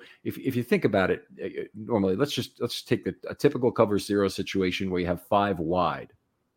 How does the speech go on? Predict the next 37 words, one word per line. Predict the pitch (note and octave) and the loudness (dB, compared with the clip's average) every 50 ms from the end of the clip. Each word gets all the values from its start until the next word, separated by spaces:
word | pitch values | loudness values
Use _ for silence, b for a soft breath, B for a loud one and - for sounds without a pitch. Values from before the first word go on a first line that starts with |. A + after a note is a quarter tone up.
| - | -10
okay? | E2+ - G#2 G2 F2+ | -4 0 0 0 2
And | G2 | 4
all | G2 A#2 B2+ | 6 4 4
five | C3 - B2+ A#2+ A#2+ B2 | 6 8 8 8 8 8
of | G#2 | 6
those | G#2+ G#2+ G2 | 4 2 2
guys | - G2 F#2 F#2 - - | 4 4 4 4 2 0
need | G2 | -4
to | F#2 F2+ | -4 -4
be | G2 | -4
covered | G2+ - F#2+ E2+ F2+ E2 - | -2 -2 0 0 0 -2 -2
man | F#2 G2 G#2 G#2+ G2 | -2 0 0 0 0
up, | F2 E2 E2 - - _ _ _ _ _ _ _ _ _ _ - - _ - | 0 0 -2 -4 -12 _ _ _ _ _ _ _ _ _ _ -20 -20 _ -16
say | - - - F#2+ | -4 0 2 2
six | F2+ - - G#2+ - - | 2 2 0 -2 -2 -4
or | G2 | -4
seven | - G#2 G2 F2+ F2+ | 0 0 0 0 0
yards | F2 E2+ E2 D#2+ | -2 -2 -2 -2
off | E2+ D#2+ D2+ - | 0 -2 -2 -2
the | - | -6
ball. | D2 - C#2+ - - - - _ _ - | -6 -4 -6 -6 -6 -8 -14 _ _ -6
That | - G2+ G#2 | -4 -2 -2
would | G2+ | 0
be | F#2+ G#2+ G2+ | 0 0 0
a | |
typical | G2 - - B2 - A#2 G2 - G#2+ G2 | 0 0 0 0 0 0 0 0 0 0
kind | - - G2 F#2 | 0 -2 -2 0
of | F2 F2 | 0 0
look | F#2 F#2+ F#2+ F2+ - - | 2 2 0 0 -2 -4
you | F2+ F2 | -2 -2
would | E2+ D#2+ | -2 -2
have | D#2+ E2+ F2 F2 F2 F2 | -2 -4 -4 -6 -6 -8
for | - - E2+ - | -6 -6 -4 -2
that | E2 E2 - | -2 -4 -4
kind | - F#2 E2+ | -4 -4 -6
of | D#2 - | -6 -2
pressure. | - - G2+ G2+ - - - | 0 2 2 2 2 -2 -8